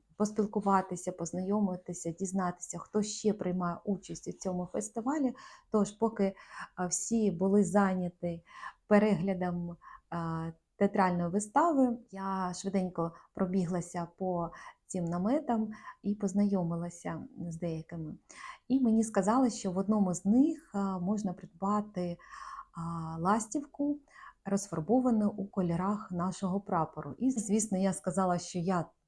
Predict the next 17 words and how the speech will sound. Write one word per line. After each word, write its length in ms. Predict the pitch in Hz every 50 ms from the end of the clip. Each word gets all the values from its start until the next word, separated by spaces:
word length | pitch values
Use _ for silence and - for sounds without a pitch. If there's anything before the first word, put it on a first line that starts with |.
| _ _ -
теж 220 | 202 196 175 -
собі 360 | - - - - 175 160 170
таку 260 | - - 160 - 160 160
хочу, 540 | - - 247 269 320 302 - - 233 208 - - - - - - - _
пішла 320 | - 180 - - 220 233 208
дивитися. 600 | 185 196 180 185 170 165 - - - - - 160 170 - _ _ _ - - - - -
А 60 | -
виявилося, 580 | 165 254 330 349 285 240 214 202 202 - - 185
що 160 | - - 175
це 240 | - - - 277 277
зовсім 480 | 208 - 202 240 240 - - 220 202 208
не 100 | 240 254
ластівка, 720 | 220 196 170 170 170 - - 220 208 214 - 214 214 208 - - - - - -
а 180 | 202 214 208
зовсім 400 | 208 202 214 208 - - 202 - -
інша 500 | 196 202 208 208 208 - 202 202 196 190 - _ _ _ _ _ _
пташка. 560 | - 190 175 160 160 - - - - - -